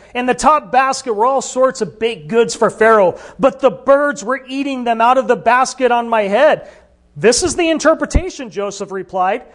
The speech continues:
'The three baskets are three days.'" He's like, "Yeah, yeah, three days? What's gonna happen? In just three days, Pharaoh will lift up your head." "Yeah, yeah, what's he gonna do?" "From off you." <laughs>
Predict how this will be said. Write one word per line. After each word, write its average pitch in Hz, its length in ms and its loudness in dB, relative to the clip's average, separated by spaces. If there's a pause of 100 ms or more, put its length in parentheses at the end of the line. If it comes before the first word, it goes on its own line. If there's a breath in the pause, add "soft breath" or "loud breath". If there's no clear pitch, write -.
(160 soft breath)
'The 269 100 2
three 370 320 2
baskets 226 560 0
are 302 100 -2
three 294 240 -8
days.'" 320 220 -4
He's 160 120 -8
like, 175 160 0
"Yeah, 233 440 2 (100)
yeah, 269 460 2
three 285 300 -10
days? 339 440 2
What's 285 240 0
gonna 311 180 0
happen? 330 500 4 (560 soft breath)
In 302 140 2
just 403 300 2
three 370 180 2
days, 311 380 2 (220 loud breath)
Pharaoh 370 500 2
will 294 160 -4
lift 320 200 -4
up 339 140 -2
your 330 120 0
head." 349 260 0
"Yeah, 294 400 4
yeah, 320 340 0
what's 339 220 -4
he 415 80 -4
gonna 403 200 0
do?" 440 440 2 (640)
"From 330 220 0
off 320 260 0
you." 220 160 -14 (420)
<laughs> - 220 -18